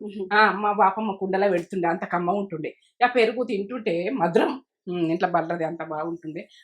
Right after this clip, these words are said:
Speaker 2: పాలైనా కానీ ఉప్పు వేసుకొని అన్నం వేసుకు-, అదే అన్నంలా ఈ తొక్కేసుకొని తింటుండే. ఆ, అంత బాగుంటుండే. ఇక మా అమ్మమ్మ, అమ్మమ్మ వాళ్ళ ఇంటికి పోతేనైతే మా పెద్దత్తమ్మనైతే పాలు పోసి ఇది తొక్కు పెడుతుండే.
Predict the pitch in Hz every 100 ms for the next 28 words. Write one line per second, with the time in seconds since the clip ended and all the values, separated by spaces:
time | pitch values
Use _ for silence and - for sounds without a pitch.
0 | _ 233 226 226 208 202 190 240 262 -
1 | 208 196 - 190 208 180 196 190 190 -
2 | 190 170 175 175 196 190 247 453 - 196
3 | 165 - 185 - 170 208 202 147 - _
4 | _ _ _ - 175 160 180 220 190 165
5 | 160 160 160 147 - _ - 254 226 214
6 | 185 175 170 175 233 254 233 - 202 233
7 | 240 220 208 220 202 - 180 190 190 175
8 | 240 392 _ - 220 208 196 - 254 220
9 | 175 170 370 - - - 320 427 359 330
10 | - 539 554 - _ _ _ _ _ -
11 | 330 320 277 381 403 415 339 269 185 -